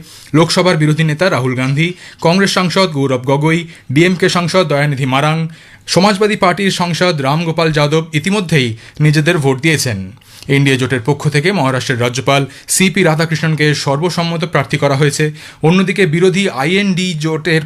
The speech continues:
প্রার্থী হিসেবে প্রতিদ্বন্দ্বিতা করছেন সুপ্রিম কোর্টের প্রাক্তন বিচারপতি বি সুদর্শন রেড্ডি। সংসদের উভয় কক্ষের সাংসদরা গোপন ব্যালটে এই নির্বাচনে ভোট দিচ্ছেন। উল্লেখ্য, আনুপাতিক প্রতিনিধিত্বের ভিত্তিতে একটি ভোটের মাধ্যমে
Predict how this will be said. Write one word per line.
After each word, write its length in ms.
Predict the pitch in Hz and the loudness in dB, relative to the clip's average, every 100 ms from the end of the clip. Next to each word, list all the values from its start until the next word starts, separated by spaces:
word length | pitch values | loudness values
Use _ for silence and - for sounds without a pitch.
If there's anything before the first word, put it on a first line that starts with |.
| - | 0
প্রার্থী 300 | 135 - 190 | -2 0 0
হিসেবে 420 | 165 196 143 117 - - | 0 0 0 -2 -10 -8
প্রতিদ্বন্দ্বিতা 540 | - 156 160 170 160 151 | 0 0 2 2 2 0
করছেন 400 | 151 127 175 214 | 0 -2 0 -2
সুপ্রিম 340 | 165 - 151 | -2 0 0
কোর্টের 240 | 147 143 127 | 0 0 0
প্রাক্তন 400 | 143 143 175 160 | 0 0 0 0
বিচারপতি 480 | 156 170 160 196 | 0 -2 -2 -4
বি 180 | 165 165 | -4 -2
সুদর্শন 420 | - 135 117 151 | -2 -2 -2 0
রেড্ডি। 380 | 151 143 110 98 101 - - | 0 0 -4 -8 -10 -18 -14
সংসদের 460 | - 143 147 151 151 156 | -2 0 2 2 0 0
উভয় 240 | 156 165 | 0 0
কক্ষের 320 | 185 156 - 165 | 0 -4 -2 -2
সাংসদরা 580 | 156 143 151 135 143 143 - - - | -2 -2 -2 0 -2 -2 -12 -8 -4
গোপন 420 | 123 156 160 208 | 2 2 2 2
ব্যালটে 360 | 190 180 185 190 | 2 2 2 0
এই 140 | 143 | 0
নির্বাচনে 500 | 139 131 143 147 143 | -4 -2 -2 0 -2
ভোট 180 | 131 120 | -2 -4
দিচ্ছেন। 480 | 139 151 131 90 82 104 - - - - | -2 -2 -4 -4 -10 -16 -20 -20 -20 -4
উল্লেখ্য, 540 | 127 120 131 - 156 151 - - - | 0 2 0 2 2 2 -6 -12 -2
আনুপাতিক 500 | 131 196 202 208 202 | 2 2 0 -2 -2
প্রতিনিধিত্বের 600 | 175 185 170 170 180 160 | 0 0 0 -2 0 0
ভিত্তিতে 460 | 156 160 160 170 | 0 -2 0 0
একটি 340 | 185 147 - 139 | 0 -2 0 0
ভোটের 320 | 147 151 165 | 2 2 2
মাধ্যমে 480 | 156 151 151 147 | 0 0 0 0